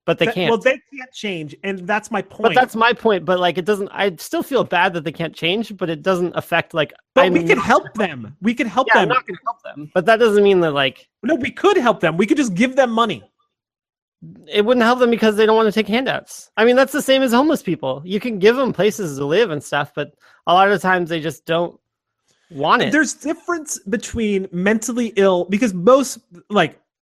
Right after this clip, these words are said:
Speaker 2: not an o-, like, I'm pretty sure, and I, I'm gonna say something that's completely fact checkable, but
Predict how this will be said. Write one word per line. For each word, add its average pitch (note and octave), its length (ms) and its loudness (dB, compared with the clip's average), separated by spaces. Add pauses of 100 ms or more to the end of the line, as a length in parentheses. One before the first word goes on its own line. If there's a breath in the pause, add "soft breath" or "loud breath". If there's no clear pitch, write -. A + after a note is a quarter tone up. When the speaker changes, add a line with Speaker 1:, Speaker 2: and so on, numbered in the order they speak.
(360)
Speaker 2:
not A3+ 360 -4
an G#3 160 -2
o-, F#3+ 220 4
like, G3 240 0 (100)
I'm A3 240 2
pretty B3 240 -4
sure, G3 340 -2
and F3+ 160 -4
I, F3+ 160 -4 (480 soft breath)
I'm F#3+ 200 0
gonna A3+ 180 4
say A3 260 2
something G#3+ 360 -2
that's F#3+ 180 -2
completely G3+ 480 -6
fact - 320 -4
checkable, F#3 440 0
but F#3 220 0